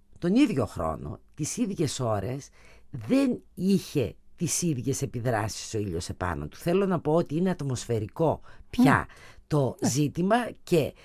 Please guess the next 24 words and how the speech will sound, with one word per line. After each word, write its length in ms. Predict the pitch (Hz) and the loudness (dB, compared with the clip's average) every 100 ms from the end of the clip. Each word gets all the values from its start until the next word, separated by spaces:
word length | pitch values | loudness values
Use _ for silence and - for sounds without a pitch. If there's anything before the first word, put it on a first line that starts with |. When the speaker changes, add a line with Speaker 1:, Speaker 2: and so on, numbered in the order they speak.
| - _ | -20 _
Speaker 1:
σε 200 | - 180 | 0 2
δέκα 240 | 170 240 202 | 4 4 4
λεπτάκια 480 | 156 - 226 254 | 4 4 4 4
μπορεί 280 | 208 190 240 | 2 4 4
να 120 | 220 | 4
έχει 420 | 214 233 240 247 - - - | 4 4 0 -4 -6 -16 -2
κάποιος 640 | 190 214 - 269 277 - - - | 6 6 4 -2 -2 -4 -14 -6
καεί 340 | - 240 254 - | 10 12 12 10
κιόλας. 580 | 117 90 78 - - - - - | 4 2 0 -6 -12 -14 -12 -6
Speaker 2:
Ακριβώς, 360 | - - 180 233 | -4 2 2 4
Speaker 1:
Έτσι 120 | 320 | 4
δεν 80 | - | 4
Speaker 2:
γιατί 140 | 233 277 | 6 6
Speaker 1:
είναι; 100 | 233 | 6
Speaker 2:
υπάρχει 420 | 185 240 - 226 | 6 6 4 0
αυτή 240 | 165 - | 2 2
η 60 | 262 | 2
αλλαγή. 380 | 254 247 190 - - | 4 2 0 -6 -8
Speaker 1:
Γιατί 320 | 147 185 208 | 2 2 2
υπάρχει 360 | 240 185 214 196 | 0 2 0 -2
αυτή 180 | - | -2
η 60 | 185 | 0
αλλαγή. 400 | 143 123 101 - | 0 0 -4 -6
Επομένως, 920 | - - 160 156 233 247 127 69 - | -4 -2 0 2 2 2 0 -6 -14